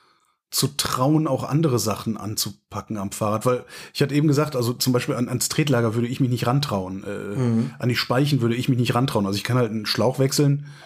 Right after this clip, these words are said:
Speaker 1: und Bremsklötze und das war's. Und einen Bowdenzug, ja.
Speaker 2: Ähm, ich war nachher, ich muss,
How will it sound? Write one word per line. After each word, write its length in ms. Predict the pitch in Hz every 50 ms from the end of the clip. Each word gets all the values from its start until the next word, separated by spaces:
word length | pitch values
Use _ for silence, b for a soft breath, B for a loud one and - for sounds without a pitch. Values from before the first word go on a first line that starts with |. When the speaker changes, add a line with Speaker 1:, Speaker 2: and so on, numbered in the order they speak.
| B B B B B B B B B
Speaker 1:
und 140 | - 117 110
Bremsklötze 540 | 110 123 123 135 - - 120 104 - - 101
und 100 | 98 98
das 160 | 104 95 -
war's. 460 | 101 117 120 104 98 101 - - - _ _ _ _ _ _ _ _ _ _ _ _ _ _
Und 160 | - - 120 -
einen 100 | 110 104
Bowdenzug, 640 | 120 - 160 143 139 135 - - - - 151 147 - - - -
ja. 140 | - - B B B B B B B B B B B B B B B B B - - 143 - - - -
Speaker 2:
Ähm, 420 | 139 131 123 123 123 120 120 123 123
ich 160 | 131 123 -
war 100 | 170 170
nachher, 300 | 170 170 160 160 156 143
ich 100 | 127 -
muss, 240 | 156 147 135 -